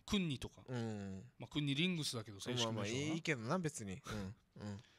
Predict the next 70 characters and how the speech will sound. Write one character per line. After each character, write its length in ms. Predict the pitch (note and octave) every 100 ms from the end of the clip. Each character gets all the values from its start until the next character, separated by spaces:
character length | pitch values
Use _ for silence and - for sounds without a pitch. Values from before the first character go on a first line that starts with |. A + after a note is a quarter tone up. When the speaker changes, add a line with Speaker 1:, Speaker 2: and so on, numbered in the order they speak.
| - - _ -
Speaker 1:
ま 220 | C#3 C3+
あ、 60 | B2+
で 80 | B2
も、 100 | B2+
Speaker 2:
そ 180 | - A#2
ん 60 | G#2+
な 60 |
も 160 | G2 G#2
ん 60 |
す 100 | -
か 100 | G4
ね。 80 | -
Speaker 1:
結 60 | -
構、 560 | - C#3 A#3+ A2+ - - - - - - - - - - - _ _ _
俺 100 | -
結 160 | - A4+
構 140 | -
エ 40 | F#3+ A#3
ー 20 |
ブ 120 | G#3
イ 80 | G#3+
好 80 | -
き 140 | E3
で。 100 | G#2+ - - - - _ -
Speaker 2:
は？ 280 | - D#3+ F#3+ - _ _
Speaker 1:
エ 120 | B2+
ー 40 | A#2
ブ 120 | G#2
イ。 80 | F#2+ _ _
Speaker 2:
う 40 | A2
ん。 180 | F#2 E2 - _
ま 100 | F#2 F2+
あ、 20 | - F3+
Speaker 1:
俺 100 | C#3
作 300 | D4+ F4 E4+
品 180 | F4
と 80 | E4
し 80 | D#4
て 60 | D#4
見 100 | D4+
る 60 |
わ 60 | F#3+
け。 80 | A2
Speaker 2:
み 40 |
ん 20 |
な 60 | F#2
好 60 | A#2
き 40 | -
じ 40 |
ゃ 20 | D4+
な 40 |
い？ 0 |
Speaker 1:
映 20 | D#4+
画 100 | G3
一 80 |
本 200 | G#3+ E3
見 80 | D3
る 80 | C#3+ D3 D3 - - - - -
テ 40 | E3
ン 20 |
シ 80 | C#3+
ョ 20 |
ン 40 |
で 40 | A2
見 100 | A2
る 80 | A2
ん 40 |
だ 80 |
け 60 |
ど。 60 | G2+